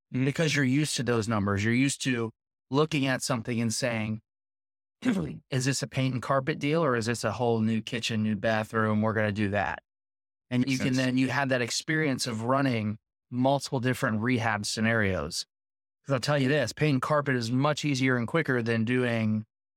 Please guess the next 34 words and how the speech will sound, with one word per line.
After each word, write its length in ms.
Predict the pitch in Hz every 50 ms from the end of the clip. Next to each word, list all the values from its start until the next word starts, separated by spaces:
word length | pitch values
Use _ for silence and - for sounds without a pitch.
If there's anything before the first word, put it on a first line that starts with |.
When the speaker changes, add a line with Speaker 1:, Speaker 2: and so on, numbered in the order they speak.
| _ _ _ _ _ _ _
Speaker 2:
to 120 | - 131 -
opening 420 | - 135 135 131 131 123 123 120 123
up 160 | 123 117 - _ _ _ _ _ -
walls 480 | 123 131 127 120 120 120 123 117 113
or 40 | 120
Speaker 1:
Walls. 100 | 117 110
Speaker 2:
put, 180 | - 151 139 -
yeah, 240 | 139 139 131 117
once 300 | 101 104 127 170 214 -
you 60 | 285 269
start 200 | - 233 196 175
opening 300 | 170 160 156 151 143 135
up 120 | 127 -
walls 600 | 123 135 139 139 135 135 135 139 135 - - - - _ _ _ _
Speaker 1:
<laughs> 220 | _ _ _ _
He, 280 | _ - - - 190 165
he, 160 | 156 165 147
he 120 | 131 170 165
liked 180 | 156 139 120
to 60 | 113 107
say 200 | - 120 110 113
that. 300 | 101 95 92 95 101 - - _ _ _ _ 226 - - - 226 -
Speaker 2:
it's, 320 | 226 233 226 226 - - 196
shit 400 | 190 165 - - 135 151 143 -
hits 220 | 123 120 147 143
the 100 | 131 120
Speaker 1:
<laughs> 0 |
Speaker 2:
fan. 480 | - - 104 95 - 104 - 135 135 131 - 160 - - _ _ _ _ _ _ _ - 165 - _ 165 180 196 196 190 180 165 139 - _
Speaker 1:
Yeah, 280 | 123 120 113 107 98 98
no, 160 | 110 117 120
that's 220 | 120 123 123 - -
interesting. 420 | 131 123 117 110 107 - 110 107
So 120 | 104 - 131
yeah, 260 | 131 127 120 113